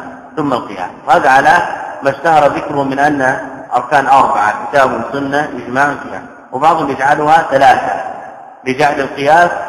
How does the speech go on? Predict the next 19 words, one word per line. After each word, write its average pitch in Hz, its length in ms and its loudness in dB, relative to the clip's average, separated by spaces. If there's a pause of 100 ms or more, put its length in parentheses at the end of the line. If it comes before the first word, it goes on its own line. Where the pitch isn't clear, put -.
(120)
داخل 143 360 0
في 139 200 -4
معقول 135 580 0
اللفظ، 127 440 0 (480)
وبعضهم 165 420 2
يجعلها 165 840 2 (180)
اثنين 135 720 -4 (260)
بجعل 147 300 0
الإجماع 139 520 0
داخل 139 520 0
في 139 120 -4
مفهوم 135 360 -4
الكتاب 135 340 -4
والسنة، 156 340 -4
لأنه 135 520 -2 (140)
ثبتت 139 360 0 (100)
حجيته 143 420 -4
بالكتاب 131 420 -4
والسنة 101 460 -12